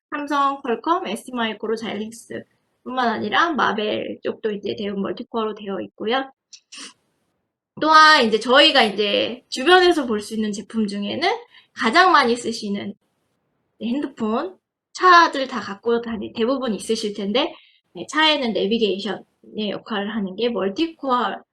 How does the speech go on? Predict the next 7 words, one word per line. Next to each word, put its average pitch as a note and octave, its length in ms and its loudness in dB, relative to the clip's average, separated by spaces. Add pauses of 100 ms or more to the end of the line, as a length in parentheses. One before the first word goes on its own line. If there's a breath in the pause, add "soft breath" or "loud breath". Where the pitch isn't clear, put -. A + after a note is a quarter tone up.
(320)
칩 A4 300 0
기반에서 G#3+ 500 -2
수행하는 A#3+ 760 -6 (180)
환경이다라고 G3+ 1200 -6
보실 G3 240 -8
수 A#3+ 140 -8
있습니다. G#3 540 -8